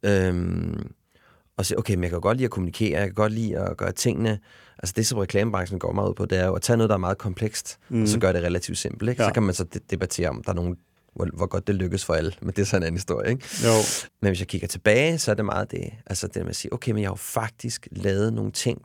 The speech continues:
Speaker 1: der har gjort, at jeg er kommet hertil."
Speaker 2: Ja.
Speaker 1: Hvis jeg ikke havde lavet, hvis jeg ikke gået de veje,
Speaker 2: Mhm.
Speaker 1: så havde jeg ikke siddet her.
Speaker 2: Nej, nej,
Speaker 1: Altså,
Speaker 2: men,
Speaker 1: s-
Speaker 2: og det er jo, og det er jo også en væsentlig ting at huske,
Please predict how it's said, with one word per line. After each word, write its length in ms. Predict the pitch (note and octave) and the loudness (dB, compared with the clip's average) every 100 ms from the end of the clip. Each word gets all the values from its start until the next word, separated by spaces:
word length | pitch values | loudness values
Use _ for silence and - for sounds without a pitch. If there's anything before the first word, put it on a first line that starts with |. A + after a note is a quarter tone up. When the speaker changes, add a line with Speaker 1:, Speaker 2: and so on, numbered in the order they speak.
| - | -8
Speaker 1:
der 60 | |
har 120 | G2 - | -8 -10
gjort, 460 | - A2+ - - - | -2 -2 -2 -10 -10
at 60 | - | -4
jeg 60 | F2+ | -4
er 40 | |
kommet 300 | - F2+ E2 | -2 -6 -4
hertil." 460 | F2+ G#2 - F2 E2 _ - | -4 -4 -4 -6 -6 _ -2
Speaker 2:
Ja. 140 | G#2+ F#2 - _ _ _ _ _ _ | 0 0 -6 _ _ _ _ _ _
Speaker 1:
Hvis 160 | - G#2 | 0 6
jeg 80 | C#3+ | 6
ikke 140 | - | 6
havde 140 | C#3 | 4
lavet, 380 | A#2 G2+ D#3 G#3 - _ | 6 6 8 6 2 _
hvis 140 | - | 0
jeg 60 | A#2 | 2
ikke 180 | D3 - | 2 4
gået 340 | C#3 B2+ G#3 | 8 8 8
de 140 | C#3 G#2+ | 6 2
veje, 360 | C#2 A1 D2+ F#2+ _ | 0 -2 -8 -10 _
Speaker 2:
Mhm. 300 | - A2+ F2+ F#2+ _ _ _ _ _ _ - | -2 -2 -2 -10 _ _ _ _ _ _ -12
Speaker 1:
så 180 | - | 2
havde 120 | B2+ A#2+ | 6 6
jeg 60 | |
ikke 120 | B2 | 4
siddet 160 | - G2 | 2 -2
her. 80 | F2 - | -4 -4
Speaker 2:
Nej, 180 | D#3 | 0
nej, 140 | D3 G#2+ | 2 2
Speaker 1:
Altså, 120 | G#2+ G#2+ | 2 2
Speaker 2:
men, 40 | |
Speaker 1:
s- 100 | - A#2 | 2 4
Speaker 2:
og 60 | |
det 80 | B2+ | 6
er 40 | |
jo, 120 | C#3+ C#3 | 6 6
og 140 | A2+ | 4
det 60 | C#3 | 6
er 40 | |
jo 120 | C#3 | 6
også 160 | B2 C3 | 6 2
en 60 | |
væsentlig 380 | A#2+ B2 B2+ B2 | 2 2 0 -2
ting 260 | - B2 A2 | 2 0 0
at 80 | G#2+ | 0
huske, 420 | A#2+ B2 - | 2 2 0